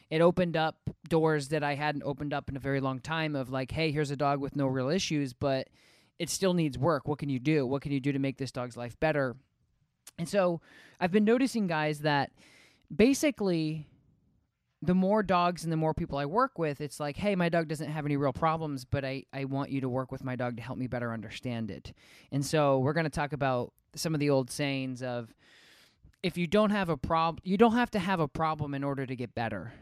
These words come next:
And it's, you don't have to be sick to live healthy.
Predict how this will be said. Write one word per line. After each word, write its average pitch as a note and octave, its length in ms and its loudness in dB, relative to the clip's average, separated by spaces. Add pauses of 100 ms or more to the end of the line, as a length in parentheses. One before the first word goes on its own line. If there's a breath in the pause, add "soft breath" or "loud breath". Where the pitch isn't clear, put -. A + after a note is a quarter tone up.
(540 loud breath)
And C#3 680 2 (100)
it's, - 400 -6 (280 soft breath)
you F3 120 2
don't A3+ 220 6
have G#3+ 400 -2
to E3+ 640 0 (140)
be D#3+ 180 2
sick - 560 -2 (400)
to D#3 320 0
live D#3+ 240 4
healthy. C#3 640 -2